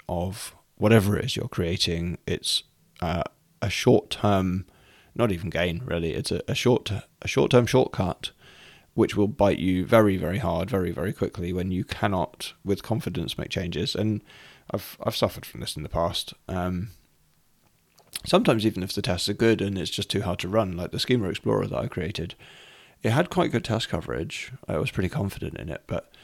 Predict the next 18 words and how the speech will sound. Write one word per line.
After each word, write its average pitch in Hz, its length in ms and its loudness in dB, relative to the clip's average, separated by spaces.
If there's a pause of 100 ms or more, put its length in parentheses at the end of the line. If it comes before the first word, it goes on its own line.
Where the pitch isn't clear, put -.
(440)
the 107 80 2
setup - 520 2
was 127 160 -2
so 113 280 6
onerous 98 540 2
that - 140 0
I - 60 0
haven't 104 240 0
really 92 160 -2
been 92 140 -4
able 90 160 -6
to 117 100 -12
do 104 140 2
anything 92 260 -4
with 92 140 -6
it - 100 -8
since, 95 400 0
because - 440 -4